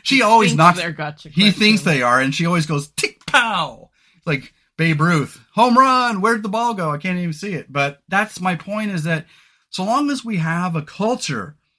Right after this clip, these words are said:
Speaker 1: of rich versus poor, have versus have not, we have to fight.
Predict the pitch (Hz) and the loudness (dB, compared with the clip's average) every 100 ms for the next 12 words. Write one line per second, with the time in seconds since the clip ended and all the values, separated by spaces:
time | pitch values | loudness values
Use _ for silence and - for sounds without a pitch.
0 | _ 135 117 120 180 202 - - - _ | _ -14 -10 -2 0 0 -4 -10 -12 _
1 | - 156 156 117 - - 185 185 180 165 | -6 -4 -4 -10 -12 -6 -4 0 0 -2
2 | - _ - 165 175 160 156 151 135 139 | -8 _ -2 2 2 2 0 -2 -4 -4
3 | 196 262 202 127 110 123 160 175 202 220 | 0 0 0 -2 -2 -4 -4 0 0 0
4 | 202 - 220 277 208 - | -8 -4 -4 -2 -6 -8